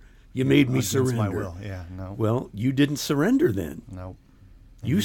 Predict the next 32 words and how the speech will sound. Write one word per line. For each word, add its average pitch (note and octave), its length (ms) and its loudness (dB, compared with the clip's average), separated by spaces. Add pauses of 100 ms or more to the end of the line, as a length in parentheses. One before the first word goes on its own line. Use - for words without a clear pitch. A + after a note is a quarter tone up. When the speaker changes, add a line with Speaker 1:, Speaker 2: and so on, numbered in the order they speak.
Speaker 1:
surrender D#3+ 420 2
Speaker 2:
that. A2 60 2
Speaker 1:
when G#2+ 160 0
you G2+ 160 0 (120)
give D3 220 4
up D#3 220 0
your B2 140 -2
will, A2+ 400 -4 (840)
just G#2+ 280 -8
as F2+ 140 -8
Jesus F#2+ 480 -6
did E2 220 -6
in D#2 100 -8
the D2+ 60 -10
garden. E2+ 420 -10 (220)
Speaker 2:
Yeah. F2+ 180 -14 (760)
Speaker 1:
"O-, F#2+ 260 -6
okay, G2 500 -4
I'm E2 200 -8
tired G2+ 380 -2
of G2 60 -8
fighting G#2+ 360 -4
against G2+ 400 -6
you. G#2 160 -4
I'm E2 120 -8
tired A2 440 -2
of F#2 80 -4
exerting G2 720 -4
my G#2 280 -4
will A2 300 -2
against F#2+ 400 -8
yours. G2+ 400 -6